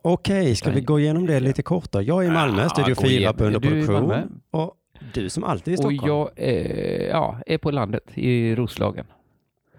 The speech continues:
Speaker 1: Ja, ja.
Speaker 2: Eh,
Speaker 1: Det
Speaker 2: här-, härlig höst har vi här i Roslagen.
Speaker 1: Ja, ja, det är som Stockholm för mig. Du är i alla fall i, i närheten.
Speaker 2: Ja,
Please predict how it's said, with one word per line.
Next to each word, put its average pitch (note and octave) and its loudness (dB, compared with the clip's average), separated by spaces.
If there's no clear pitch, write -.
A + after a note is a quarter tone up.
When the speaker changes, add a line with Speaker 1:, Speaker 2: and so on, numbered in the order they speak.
Speaker 1:
Ja, G#2 -2
ja. F2+ -2
Speaker 2:
Eh, F#2+ 2
Speaker 1:
Det F2+ 0
Speaker 2:
här-, A#2 0
härlig A2+ 0
höst - 0
har F2+ -2
vi F2 2
här E2+ 0
i F2 0
Roslagen. - -4
Speaker 1:
Ja, G#2 -2
ja, F2 0
det F#2+ -2
är G#2 0
som G2+ -2
Stockholm F2+ -2
för G2+ -8
mig. F#2+ -2
Du G2+ 2
är A#2 4
i A#2 4
alla A2 0
fall G2+ -4
i, F#2+ -4
i G#2+ 0
närheten. A2+ -2
Speaker 2:
Ja, C#3 -2